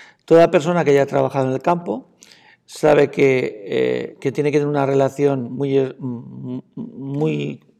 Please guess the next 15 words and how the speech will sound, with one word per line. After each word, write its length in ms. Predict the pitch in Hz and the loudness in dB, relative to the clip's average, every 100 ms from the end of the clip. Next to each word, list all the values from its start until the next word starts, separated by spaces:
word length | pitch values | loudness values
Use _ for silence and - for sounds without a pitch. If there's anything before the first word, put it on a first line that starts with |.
| _ | _
una 180 | 156 156 | -6 -2
conexión 840 | 165 147 - - - 170 156 139 | 0 0 -4 -12 -2 2 2 0
muy 160 | 151 151 | -2 -2
fuerte 380 | - 151 143 | 4 4 4
con 160 | 139 127 | -2 0
todo 120 | 143 | 2
lo 100 | 139 | 2
que 80 | 143 | 0
es 120 | - - - - - - | -4 -10 -20 -20 -20 -4
el 140 | 139 | 0
medio 260 | 151 170 170 | 4 6 6
ambiente 460 | 151 160 156 131 | 6 2 0 0
de 100 | 127 | 0
ese 200 | 131 135 | 0 0
campo 520 | 139 156 147 175 208 | 2 2 2 -2 -2